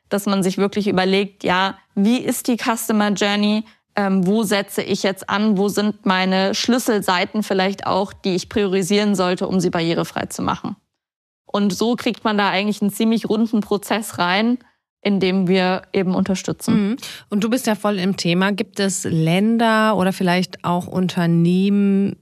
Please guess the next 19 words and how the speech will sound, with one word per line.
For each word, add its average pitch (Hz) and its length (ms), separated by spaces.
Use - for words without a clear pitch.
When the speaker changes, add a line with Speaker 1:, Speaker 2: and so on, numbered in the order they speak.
Speaker 2:
die 175 800
es 175 180
schon 170 200
richtig 190 380
gut 214 260
machen, 233 420
wo 185 100
du 180 140
sagst, 175 400
boah, 170 400
das, 190 320
das 208 180
kann 214 240
uns 196 220
so 202 60
ein 190 100
bisschen 190 260
Vorbild 185 420
sein? 233 420